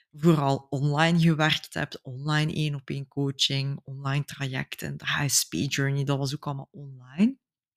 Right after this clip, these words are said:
Ehm, maar ik voel nu dat het tijd is. Ik,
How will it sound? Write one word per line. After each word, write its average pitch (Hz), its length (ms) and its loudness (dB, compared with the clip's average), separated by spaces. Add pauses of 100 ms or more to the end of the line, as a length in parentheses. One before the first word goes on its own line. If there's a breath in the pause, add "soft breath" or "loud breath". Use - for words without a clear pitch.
(2000 loud breath)
Ehm, 143 560 6 (920)
maar 160 220 8
ik 156 160 4
voel 180 260 10
nu 165 300 10
dat 156 200 2
het - 180 -2
tijd 139 280 4
is. - 360 -2
Ik, - 180 -12